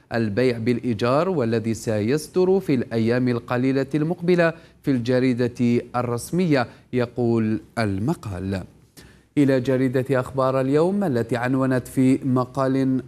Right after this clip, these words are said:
آخر يتعلق بإعفاء البالغين ثلاثين عامًا من الخدمة الوطنية،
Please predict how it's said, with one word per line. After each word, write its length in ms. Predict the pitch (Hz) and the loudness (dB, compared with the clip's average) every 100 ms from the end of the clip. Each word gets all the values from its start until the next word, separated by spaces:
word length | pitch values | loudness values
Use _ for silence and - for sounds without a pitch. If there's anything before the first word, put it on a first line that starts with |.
| - | -2
آخر 420 | 165 - 143 131 | -4 -2 -2 0
يتعلق 680 | 127 120 127 127 135 135 131 | 0 0 -2 -2 -2 0 -2
بإعفاء 800 | 123 123 123 127 - 196 - 156 | 0 -2 -2 -6 0 0 2 0
البالغين 840 | 135 113 139 139 135 151 160 113 - - - | 0 2 0 2 2 4 2 2 -8 -10 0
ثلاثين 460 | 135 131 131 147 | 2 2 2 2
عامًا 380 | 135 131 160 190 | 2 0 0 0
من 240 | 175 127 | 2 2
الخدمة 760 | 120 117 143 139 139 139 135 135 131 | 2 -2 -2 0 0 4 4 4 2
الوطنية، 840 | 127 123 120 120 131 143 139 139 | 2 4 2 0 2 4 4 2